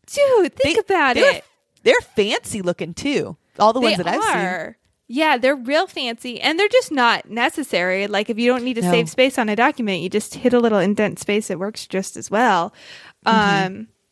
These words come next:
Speaker 1: so yeah, I, I'm kinda glad we got rid of the pilcrows 'cause I would hate to add a little symbol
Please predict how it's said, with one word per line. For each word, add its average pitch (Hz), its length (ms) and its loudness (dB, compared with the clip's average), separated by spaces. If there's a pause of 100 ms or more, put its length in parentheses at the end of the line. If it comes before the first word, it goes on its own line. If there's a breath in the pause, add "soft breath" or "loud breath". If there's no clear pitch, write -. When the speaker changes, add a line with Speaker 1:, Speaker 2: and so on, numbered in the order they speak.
(200)
Speaker 1:
so - 160 -4
yeah, 247 420 4 (140)
I, 254 140 6
I'm 262 180 0
kinda 240 260 0
glad 247 280 2
we 262 80 -4
got 233 200 0
rid 226 100 2
of 220 60 -2
the 220 120 -10
pilcrows 208 420 -2
'cause 214 120 -8
I 190 140 2
would 202 140 -2
hate 214 260 0
to - 320 -2
add 185 220 2
a 196 80 0
little 196 180 -4
symbol 214 460 -2